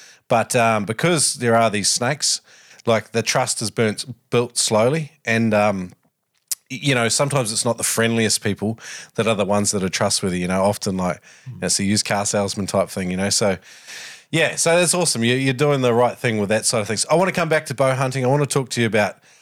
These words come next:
Speaker 1: um, I thought they were called sheetal deer, but, uh, uh, I was listening to your podcast. It's chittle.
Speaker 2: Chittle, yeah.
Speaker 1: Chittle, yeah.
Speaker 2: Axis, American Axis, uh,
Speaker 1: Mm.
Speaker 2: Axis, but chittle, yeah,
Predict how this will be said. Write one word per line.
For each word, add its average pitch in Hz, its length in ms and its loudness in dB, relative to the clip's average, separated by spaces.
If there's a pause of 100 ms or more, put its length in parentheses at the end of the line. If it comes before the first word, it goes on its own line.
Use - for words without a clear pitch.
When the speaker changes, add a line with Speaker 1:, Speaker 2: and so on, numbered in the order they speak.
(160)
Speaker 1:
um, 110 220 -2
I 160 140 4
thought 196 140 -2
they 131 120 0
were 120 80 2
called 104 240 -4
sheetal 127 560 0
deer, 85 280 -2 (140)
but, 98 260 0
uh, 107 140 0 (280)
uh, 110 160 0
I - 40 0
was 117 140 2
listening 131 240 0
to - 40 4
your 104 60 0
podcast. 98 460 -2
It's 76 140 -6
chittle. - 480 -2 (160)
Speaker 2:
Chittle, 90 420 -4
yeah. 107 140 -2
Speaker 1:
Chittle, 98 280 0
yeah. 139 80 0
Speaker 2:
Axis, 165 400 -2
American 143 580 0
Axis, 143 520 -4 (240)
uh, 135 60 2
Speaker 1:
Mm. 120 120 2
Speaker 2:
Axis, 143 440 -6 (400)
but 110 160 -4
chittle, 90 360 0
yeah, 85 200 -6